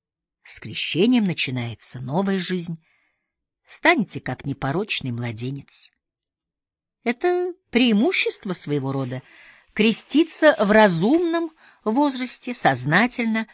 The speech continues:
Вам дается новая чистота, и ее берегите. Новая чистота довольно быстро поблекла. Прошлая жизнь никуда не девалась,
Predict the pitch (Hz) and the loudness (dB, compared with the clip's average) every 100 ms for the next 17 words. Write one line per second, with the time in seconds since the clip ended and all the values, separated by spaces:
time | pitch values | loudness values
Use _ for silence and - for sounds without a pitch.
0 | _ _ _ _ _ 156 294 311 180 156 | _ _ _ _ _ 0 2 4 2 2
1 | 147 - 160 190 302 196 139 - 139 - | -2 0 4 6 6 4 0 -2 -6 -4
2 | 131 - 165 214 - _ _ _ _ - | -6 -4 -4 -4 -6 _ _ _ _ -6
3 | 139 123 123 220 196 110 110 110 - - | -4 -4 -2 0 0 -2 -8 -12 -10 -12
4 | - _ _ _ _ _ _ _ _ _ | -12 _ _ _ _ _ _ _ _ _
5 | _ _ _ _ _ _ _ _ 180 208 | _ _ _ _ _ _ _ _ 2 6
6 | 208 208 208 - 202 196 196 190 - 180 | 8 6 4 2 2 4 4 4 2 -2
7 | 185 185 185 175 175 - 180 190 170 135 | 0 2 0 0 -2 -4 -4 -2 -2 -4
8 | - 123 127 _ _ _ _ _ _ _ | -6 -12 -14 _ _ _ _ _ _ _
9 | _ _ _ _ - 185 240 - 220 180 | _ _ _ _ 0 6 6 6 6 6
10 | 160 165 151 175 185 170 180 226 208 156 | 6 4 2 2 2 4 4 4 4 2
11 | 143 143 160 - - | 2 0 -2 -6 -12